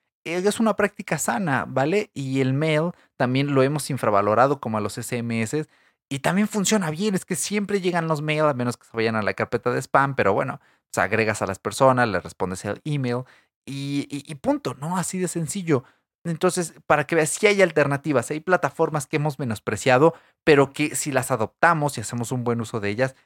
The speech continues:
realmente pueden hacer nuestra vida mejor. Eh, aquí el chiste es tener un espacio privado y seguro. Como decía, eh, uno de los profes más queridos que he tenido en la licenciatura, "No te cambies el bozal, deja de ser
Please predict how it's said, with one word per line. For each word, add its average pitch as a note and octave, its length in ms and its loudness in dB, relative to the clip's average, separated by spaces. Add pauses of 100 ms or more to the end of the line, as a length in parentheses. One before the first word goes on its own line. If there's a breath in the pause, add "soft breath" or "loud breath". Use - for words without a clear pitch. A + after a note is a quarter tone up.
(160)
realmente A#2+ 460 0
pueden A2+ 260 0
hacer F#2+ 180 -6
nuestra G2 320 -4
vida G2+ 480 -2 (180)
mejor. G#2 500 -4 (360)
Eh, D#3+ 200 2
aquí E3 260 2
el C#4+ 80 0
chiste - 300 -4
es - 40 -4
tener D#3+ 240 -2
un D#3+ 120 -2
espacio C#3+ 440 -2
privado A#2+ 600 2
y A2+ 60 -10
seguro. F#2 580 -4
Como A#2 240 -2
decía, F3 540 2 (120)
eh, A2 240 -2
uno C3+ 220 -2
de B2 80 0
los A2 120 -4
profes A#2 460 -4 (300)
más B2+ 260 0
queridos A2+ 340 -2
que - 100 -6
he - 20 -4
tenido G#2+ 340 -4
en G2+ 100 -2
la G2 80 -2
licenciatura, G#2 720 -2 (280 soft breath)
"No D3 160 2
te - 120 0
cambies B2 360 0
el F#2+ 80 0
bozal, F#2 480 -4 (280)
deja C3 400 4
de G2 60 -6
ser G2 280 -4